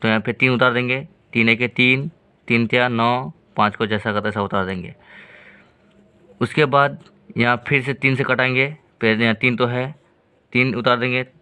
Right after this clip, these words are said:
एक नहीं कटेगा, तो एक को जैसा का तैसा उतार देंगे। तीन एके तीन, उसके बाद पाँच को जैसा का तैसा उतार देना है। उसके बाद यहाँ, अ, देखते हैं कि और यहाँ कुछ है तो नहीं है, तो यहाँ पाँच है,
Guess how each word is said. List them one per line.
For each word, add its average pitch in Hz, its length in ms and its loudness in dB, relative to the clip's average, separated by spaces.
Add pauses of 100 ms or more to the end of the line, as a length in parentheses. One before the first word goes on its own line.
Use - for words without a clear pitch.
(140)
एक 117 260 4
नहीं 131 180 2
कटेगा, 123 260 0
तो 120 60 0
एक 123 260 -2
को 127 80 4
जैसा 117 220 2
का 117 80 0
तैसा 120 220 0
उतार 127 200 2
देंगे। 123 400 -2 (180)
तीन 117 160 2
एके 117 160 4
तीन, 127 420 2 (400)
उसके - 200 -2
बाद 110 220 2
पाँच 110 160 2
को 117 100 -2
जैसा 113 240 -2
का 117 80 -2
तैसा 110 240 -2
उतार 104 300 -2
देना 98 200 -4
है। 98 220 -12 (1600)
उसके 151 260 2
बाद 135 340 2 (340)
यहाँ, 123 180 2
अ, 117 60 -10 (120)
देखते 117 520 2
हैं 135 140 2
कि 127 320 2 (200)
और 117 200 4
यहाँ 127 180 0
कुछ 123 260 -2
है 135 380 0
तो 123 60 2
नहीं 120 180 6
है, 131 60 2
तो 127 60 2
यहाँ 127 200 0
पाँच 123 260 2
है, 98 240 -6